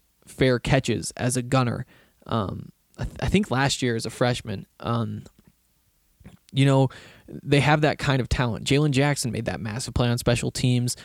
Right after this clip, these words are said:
against Utah, forcing the fumble that the Buffs weren't able to recover. Um, they have a lot of guys who have a whole bunch of talent, uh, and, uh, for some reason, they haven't been able to see the rotation.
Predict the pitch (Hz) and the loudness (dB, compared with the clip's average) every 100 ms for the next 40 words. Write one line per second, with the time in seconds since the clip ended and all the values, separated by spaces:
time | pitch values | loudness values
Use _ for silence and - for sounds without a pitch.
0 | - 127 127 123 - 175 - - - 139 | -6 0 0 0 2 0 2 -2 2 2
1 | 131 131 123 131 123 117 113 120 135 123 | 2 2 2 2 4 0 0 0 0 0
2 | 123 110 107 101 101 - - - - - | 0 0 0 0 -2 0 -2 -2 -6 -10
3 | - - - 117 107 73 - _ _ _ | -20 -4 0 2 0 -6 -14 _ _ _
4 | - 139 135 175 175 156 147 127 131 127 | 0 2 4 4 6 6 4 4 4 4
5 | 117 123 123 120 - 143 147 139 131 135 | 2 2 4 2 2 4 4 4 4 2
6 | 127 117 104 _ _ - - 117 117 107 | 2 0 -2 _ _ -4 0 0 -2 -4
7 | - - - _ _ - 120 117 117 123 | -8 -18 -20 _ _ -4 0 2 2 2
8 | 127 123 123 120 117 107 - _ _ _ | 4 4 6 6 4 2 -4 _ _ _
9 | _ - 151 135 180 170 156 135 120 127 | _ 0 2 4 4 4 4 2 2 2
10 | 123 127 117 - 117 104 - 120 - - | 2 2 2 0 0 0 0 -2 -2 -8